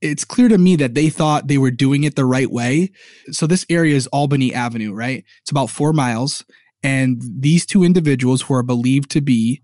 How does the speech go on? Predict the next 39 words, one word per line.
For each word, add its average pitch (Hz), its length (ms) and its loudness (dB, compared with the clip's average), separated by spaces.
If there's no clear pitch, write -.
Fotis 135 640 -2
and 147 100 0
Michelle, 131 360 -2
according 131 400 -2
to - 80 -2
the 151 100 0
police, 147 640 0
right? 127 300 -2
They 156 120 0
made 160 240 2
more 165 160 2
than 139 140 0
thirty 151 340 0
stops - 640 -8
along 135 360 0
the 131 80 0
way. 113 220 -4
So 139 220 -6
it 143 60 -4
wasn't 196 260 2
like 196 140 2
they 185 80 0
just 170 160 -2
got 156 180 -2
out 151 140 0
at, 139 200 -2
at 139 240 -6
one 147 300 0
location, 127 680 0
dumped 151 320 -2
everything 156 440 0
they 143 120 0
had 147 280 -2
in 135 100 0
this 139 180 -2
location 139 440 -2
and 131 100 0
moved 123 260 -2
on. 120 340 -2